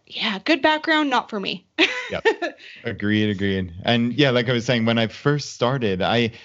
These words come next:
Speaker 2: uh, for people who remember the history here, I went to work for Arthur Andersen. So back in two thousand one, there was this massive scandal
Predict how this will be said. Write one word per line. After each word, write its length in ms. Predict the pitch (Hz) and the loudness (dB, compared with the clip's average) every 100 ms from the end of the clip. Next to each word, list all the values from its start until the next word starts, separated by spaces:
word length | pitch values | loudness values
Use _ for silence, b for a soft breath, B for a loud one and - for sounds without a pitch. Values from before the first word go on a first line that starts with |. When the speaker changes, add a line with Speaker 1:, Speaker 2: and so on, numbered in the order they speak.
| B B | B B
Speaker 2:
uh, 340 | 110 104 101 | 0 2 0
for 280 | 90 - 110 | -2 -2 0
people 360 | 85 - 113 104 | -2 -6 -2 0
who 100 | 110 | 2
remember 380 | 107 110 107 95 | 2 2 2 0
the 80 | |
history 360 | 104 113 - 98 | 0 -2 -2 0
here, 180 | 101 95 | 2 2
I 100 | 101 | 2
went 220 | 117 113 | 0 0
to 100 | 110 | 0
work 180 | 107 101 | 0 -2
for 400 | - 101 95 - | -2 0 0 -2
Arthur 260 | 101 110 | -4 -2
Andersen. 600 | 92 98 107 107 143 147 | -2 0 -2 -2 -4 -6
So 200 | 139 113 | -2 0
back 280 | 101 113 117 | 2 0 0
in 120 | 110 | -2
two 160 | 104 147 | -2 -2
thousand 360 | 135 113 110 110 | 0 0 0 2
one, 400 | 113 107 98 92 B B B | 2 2 -2 -6 B B B
there 100 | 110 | 0
was 80 | 101 | 0
this 180 | 98 | 0
massive 760 | 101 104 110 117 127 - 127 110 | 0 0 2 0 -2 -2 -4 -4
scandal 720 | - 107 110 104 95 90 85 | -4 0 2 2 2 2 -2